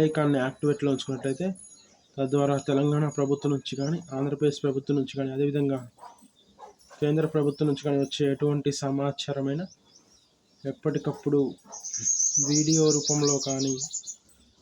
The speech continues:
లేదా నోటిఫికేషన్ రూపంలో కానీ రావటం అనేది జరుగుతుంది. కావున ఫ్రెండ్స్ అందరూ కూడా, ఇక ఫ్రెండ్స్ అందరూ కూడా మర్చిపోకుండా మన ఛానల్ని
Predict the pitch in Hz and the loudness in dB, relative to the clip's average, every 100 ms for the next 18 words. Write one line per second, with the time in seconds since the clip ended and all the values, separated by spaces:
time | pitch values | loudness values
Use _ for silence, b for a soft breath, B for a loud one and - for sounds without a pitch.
0 | - 135 139 139 135 117 - _ _ - | -10 -2 0 2 0 -4 -14 _ _ -12
1 | 131 139 139 135 151 - 151 147 139 - | -4 -2 0 0 -4 -4 0 2 2 0
2 | 139 123 - - - - - - - _ | -4 -6 -14 -20 -20 -20 -20 -20 -20 _
3 | _ _ _ _ _ - - _ _ - | _ _ _ _ _ -20 -20 _ _ -4
4 | 143 151 147 143 139 139 135 135 131 - | -2 2 4 4 4 2 2 2 0 -6
5 | _ _ - 127 139 135 135 135 139 135 | _ _ -14 -6 -2 0 0 0 2 2
6 | 127 131 131 131 139 156 190 185 - - | 0 0 -2 0 0 0 -2 -4 -12 -20
7 | - - - - - - - - - 143 | -20 -16 -12 -10 -6 -4 -2 -2 -2 0
8 | 139 151 151 143 - 147 151 151 165 160 | 2 2 2 0 -2 0 0 0 0 2
9 | 151 147 143 135 - - _ _ - - | 2 0 0 -2 -6 -18 _ _ -20 -20
10 | - - - - - - _ _ - _ | -20 -20 -20 -20 -20 -20 _ _ -20 _
11 | - _ _ _ _ - 165 160 165 185 | -20 _ _ _ _ -4 -2 2 4 4
12 | - 190 180 170 165 151 143 - 165 175 | 4 4 4 4 4 4 2 0 0 2
13 | 165 156 143 147 151 151 | 4 4 2 2 2 2